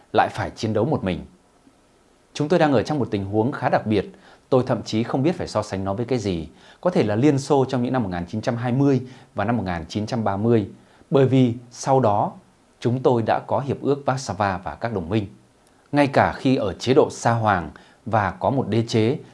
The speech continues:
chúng tôi vẫn có đồng minh. Giờ đây, họ đã thay đổi,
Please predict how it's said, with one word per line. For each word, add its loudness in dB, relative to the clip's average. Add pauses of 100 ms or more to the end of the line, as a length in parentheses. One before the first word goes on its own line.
chúng -2
tôi 4
vẫn 2
có 2
đồng 2
minh. 2 (480)
Giờ 2
đây, 4 (220)
họ 6
đã 6
thay 0
đổi, 2